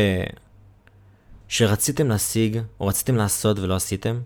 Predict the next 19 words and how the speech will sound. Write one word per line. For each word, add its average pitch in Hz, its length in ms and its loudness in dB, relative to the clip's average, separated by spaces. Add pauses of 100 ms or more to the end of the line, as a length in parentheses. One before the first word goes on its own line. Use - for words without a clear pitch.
(2250)
האם 135 160 6
רציתם 131 340 4
להגיד 110 280 4
למישהו 104 440 4
משהו, 110 280 0
או 92 340 0
אמרתם 107 420 2
אי 113 240 4
פעם 107 180 8
למשפחה, 104 600 0
לאמא 101 320 2
או 95 100 2
לאבא, 101 400 2 (300)
או 104 40 2
לילדים 98 340 4
שלכם 110 220 -2
שאתם 92 200 -2
אוהבים 85 320 -2
אותם? 127 280 0